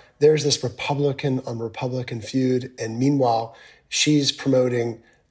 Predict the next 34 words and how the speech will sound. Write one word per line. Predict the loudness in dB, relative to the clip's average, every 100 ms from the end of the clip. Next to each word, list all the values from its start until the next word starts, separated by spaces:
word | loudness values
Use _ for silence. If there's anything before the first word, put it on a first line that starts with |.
| _ -14
broad-based | 2 4 6 6 4 2 2 4 0
issues | 0 -2 -2 -2 -4 -4
that, | -4 -6 -6
that | -6 -2
polls | 0 2 2
show | 4 4 4
a |
majority | 0 2 4 4 0
of | -2
Georgia's | -2 -2 -2
electorate | -2 -4 -4 -8
support, | -6 0 0 0
like | -8
expanding | -4 0 2 2 0
Medicaid, | -4 -6 -4 -6 -6 -12 -14
like | -8 -4
boosting | 0 0 0 -4
education | -4 -6 -6 -6 -6
funding, | -6 -6 -6 -6 -10 -18 -14 -2
like | -2 -2 -4
prom-, | -2 -2 -2
you | -10 -6
know, | -4
in-, | -4 -4 -4 -6 -2
improving | -4 -2 0 2 2 0
public | -2 -2 -4
health | -6 -6
systems, | -2 -2 -2 -4
things | 2 4 4
like | 4
that, | 2 4 0 -2 -18 -20 -10
that, | 2 4 4 2 -12 -20 -2
that | 0
are, | 4 2 2